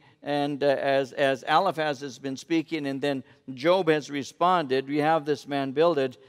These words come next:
who has been waiting, and now he has his opportunity to speak,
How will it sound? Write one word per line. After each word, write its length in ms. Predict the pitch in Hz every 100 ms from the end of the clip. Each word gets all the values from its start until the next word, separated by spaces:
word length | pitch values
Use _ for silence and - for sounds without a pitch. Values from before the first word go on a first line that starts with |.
| _ _ 156
who 60 |
has 200 | 151 143
been 300 | 147 147 147
waiting, 480 | 160 220 185 143 143
and 180 | 139 143
now 240 | 170 202
he 120 | 175
has 220 | 151 156 135
his 160 | 135
opportunity 760 | 156 165 165 151 160 151 143 147
to 120 | 135
speak, 500 | 131 - 208 147 -